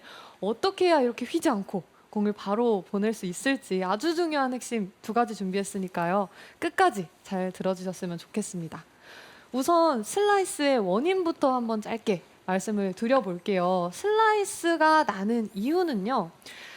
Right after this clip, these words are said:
저희가 크게 스윙 궤도가 세 가지가 있죠. 인투인의 궤도도 있고요. 클럽이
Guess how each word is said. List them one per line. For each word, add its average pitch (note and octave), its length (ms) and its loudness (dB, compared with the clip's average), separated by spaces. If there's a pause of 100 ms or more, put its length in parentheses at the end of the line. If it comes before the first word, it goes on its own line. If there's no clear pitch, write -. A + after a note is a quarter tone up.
(140)
저희가 C4 260 4
크게 G4+ 420 4
스윙 A4+ 340 2
궤도가 F#3+ 840 0
세 - 180 -4
가지가 C#4 360 0
있죠. - 280 -10 (640)
인투인의 C4 880 2
궤도도 G3 540 0
있고요. F#3+ 640 0 (1300)
클럽이 F4 800 4